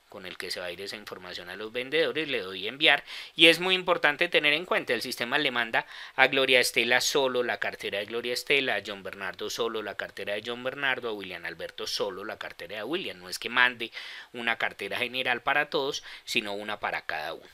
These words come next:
Observen que nos dice que el email ha sido enviado, ya podemos presionar clic en el botón aceptar, y ya nos podemos salir de ahí. Entonces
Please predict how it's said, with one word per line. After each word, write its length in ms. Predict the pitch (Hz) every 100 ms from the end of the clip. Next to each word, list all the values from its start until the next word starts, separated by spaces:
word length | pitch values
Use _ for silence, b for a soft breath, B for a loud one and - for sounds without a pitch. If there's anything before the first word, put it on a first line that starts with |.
| -
Observen 540 | - 104 - 120 120 127
que 100 | 120
nos 140 | 104
dice 260 | 101 95 113
que 120 | 110
el 100 | 98
email 320 | 92 90 90
ha 100 | 95
sido 180 | 117 110
enviado, 360 | 117 175 202 107
ya 160 | 90
podemos 340 | - 98 98 -
presionar 460 | 95 85 87 80
clic 300 | - 104 87
en 100 | 98
el 100 | 85
botón 400 | - 80 92 92
aceptar, 640 | 117 - 156 - 196 175 - _ B B B B B
y 100 | 151
ya 140 | 104
nos 180 | 117 -
podemos 360 | 95 87 85 98
salir 280 | 90 92
de 100 | 113
ahí. 140 | 185 147
Entonces 520 | 104 110 101 120